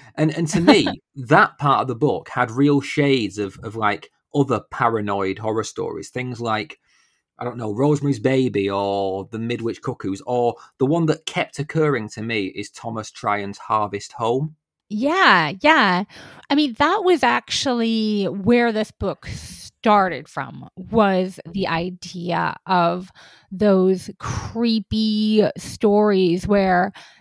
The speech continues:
Speaker 2: you feel like there's something going on, but you can't put your finger on it. I think,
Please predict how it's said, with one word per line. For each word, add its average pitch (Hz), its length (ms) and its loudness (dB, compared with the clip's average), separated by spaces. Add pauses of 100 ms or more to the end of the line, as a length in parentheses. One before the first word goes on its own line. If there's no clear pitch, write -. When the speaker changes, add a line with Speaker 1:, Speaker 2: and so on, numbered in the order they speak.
(160)
Speaker 2:
you 208 160 6
feel 214 800 0
like 170 360 0 (100)
there's 196 180 2
something 190 320 -2
going 190 300 2
on, 175 160 0
but - 80 -4
you 185 100 -2
can't - 400 -2
put - 160 -4
your 175 80 -2
finger 185 460 0
on 160 120 -2
it. - 140 -4
I 190 80 0
think, 214 400 0